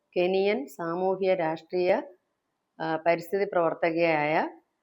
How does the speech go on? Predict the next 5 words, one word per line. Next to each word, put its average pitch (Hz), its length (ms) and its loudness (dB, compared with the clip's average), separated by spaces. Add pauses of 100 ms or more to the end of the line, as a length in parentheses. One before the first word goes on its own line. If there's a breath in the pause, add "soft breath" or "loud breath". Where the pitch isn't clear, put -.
(320)
വാങ്കരി 208 840 2 (480)
മാതായുടെ 165 880 0 (480)
ഒരു 170 100 -4
പെണ്ണിന്റെ 214 540 0
ആത്മകഥ 160 580 0